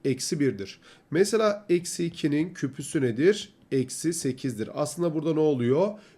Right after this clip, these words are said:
Üç tane eksi ikinin çarpımı olmuş oluyor. Onun için de bak nedir?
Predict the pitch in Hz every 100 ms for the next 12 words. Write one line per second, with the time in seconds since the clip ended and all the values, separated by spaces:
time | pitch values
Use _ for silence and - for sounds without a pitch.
0 | _ - 233 - 147 117 110 107 - 175
1 | 180 - 127 131 147 208 208 - 139 131
2 | 170 175 185 185 190 175 190 185 127 165
3 | 226 - 131 107 139 202 - - _ 170
4 | 165 175 180 135 180 208